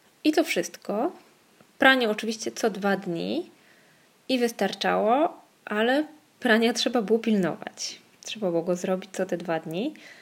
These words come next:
I przyznam, y, że w takim układzie,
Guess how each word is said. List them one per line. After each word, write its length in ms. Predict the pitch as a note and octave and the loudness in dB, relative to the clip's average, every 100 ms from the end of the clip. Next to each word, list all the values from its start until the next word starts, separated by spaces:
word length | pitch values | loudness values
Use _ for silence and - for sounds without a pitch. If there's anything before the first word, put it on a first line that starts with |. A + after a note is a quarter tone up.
| - - _ _ _ _ _ - | -20 -20 _ _ _ _ _ -4
I 80 | |
przyznam, 640 | A3+ - B3+ A#3+ B3+ C#4+ F4 G4 - - G#3+ G#3+ G#3+ | -2 4 6 6 2 2 2 0 -6 -2 2 2 2
y, 40 | G#3+ | 0
że 140 | G#3+ | -2
w 80 | G#3+ | 0
takim 340 | G#3+ G#3+ A#3+ | -2 0 -2
układzie, 920 | G#3+ - F#3+ F3 F3 F3+ G#3 B3+ C#4 | -4 0 2 2 0 0 2 4 2